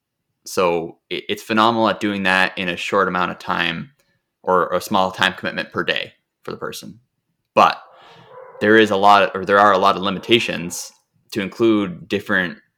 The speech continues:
you know, like, force vector theory stuff as far as, are you doing unilateral training or not? Are you doing training in different planes of motion, yada, yada? It's, you know, mostly sagittal plane support, whatever. Um, but also,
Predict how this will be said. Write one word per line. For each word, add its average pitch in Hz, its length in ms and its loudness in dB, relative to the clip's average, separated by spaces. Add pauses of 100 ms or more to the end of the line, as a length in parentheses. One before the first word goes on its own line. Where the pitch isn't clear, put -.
you 90 140 -8
know, 80 200 -14
like, 85 240 -14
force 95 380 -2
vector 90 400 -6
theory 87 260 -8
stuff 85 600 -6
as 90 100 -14
far 87 220 -4
as, 82 340 -8
are 85 100 -8
you 82 120 -10
doing 82 240 -10
unilateral 85 480 -2
training 85 480 -8
or 87 40 -10
not? 90 400 0
Are 85 120 -2
you 82 100 -8
doing 82 560 -10
training 85 300 -8
in 85 60 -12
different - 280 -18
planes 92 260 -6
of 85 60 -12
motion, 82 480 -10
yada, 82 220 -14
yada? 87 420 -2 (120)
It's, - 280 -20
you 87 80 -12
know, 78 220 -14
mostly 85 260 -12
sagittal 82 360 -8
plane 80 200 -20
support, - 320 -6
whatever. 87 240 -6 (760)
Um, 85 440 2 (840)
but 104 220 2
also, 98 640 2